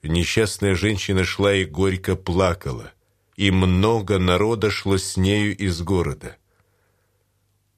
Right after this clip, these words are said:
Увидев её, Господь сжалился над тяжёлым горем бедной матери и сказал ей: «Не плачь».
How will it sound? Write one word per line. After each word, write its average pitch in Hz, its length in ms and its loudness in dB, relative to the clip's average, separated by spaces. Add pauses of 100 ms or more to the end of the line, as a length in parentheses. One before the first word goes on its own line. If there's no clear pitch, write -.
(140)
Увидев 120 500 2
её, 110 320 0
Господь 104 580 -2
сжалился 101 720 0
над 90 180 0
тяжёлым 87 540 0
горем 85 380 0
бедной 80 320 0
матери 95 520 0 (440)
и 104 80 -2
сказал 82 580 0
ей: 57 240 -18 (920)
«Не 90 240 2
плачь». - 640 -10